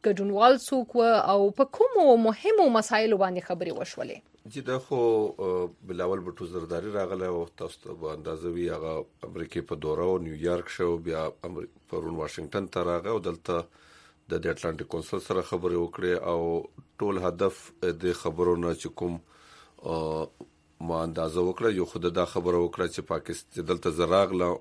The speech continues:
Speaker 2: وایي چې دلته خلک به داسې ویل چې پاکستان شو دلچسپي نه لري امریکا،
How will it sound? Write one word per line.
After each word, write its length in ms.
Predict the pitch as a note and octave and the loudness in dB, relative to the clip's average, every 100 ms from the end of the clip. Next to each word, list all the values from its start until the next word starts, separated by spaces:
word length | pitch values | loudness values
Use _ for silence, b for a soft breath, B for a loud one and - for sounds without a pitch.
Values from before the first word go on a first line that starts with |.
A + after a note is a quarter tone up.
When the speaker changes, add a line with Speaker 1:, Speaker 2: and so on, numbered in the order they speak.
| - | -6
Speaker 2:
وایي 160 | D#2+ E2 | -6 -6
چې 180 | - D#2+ D2+ _ _ _ | -6 -6 -6 _ _ _
دلته 360 | E2 F2 E2 - | -8 -6 -4 -6
خلک 280 | - F#2 F2 - | 0 0 0 -2
به 120 | E2+ | -2
داسې 300 | E2+ F2 - | 2 0 0
ویل 180 | E2+ F2 | 0 0
چې 120 | - | -2
پاکستان 580 | - D#2+ F2+ - F#2+ E2 | -4 -4 -4 -4 -2 -2
شو 200 | - E2 | -4 -6
دلچسپي 500 | D#2 D#2 E2+ - F2+ | -6 -6 -8 -4 -2
نه 120 | F2+ | 0
لري 280 | F#2+ F2 F2 | 2 2 0
امریکا، 400 | E2+ D#2+ - | -2 -6 -4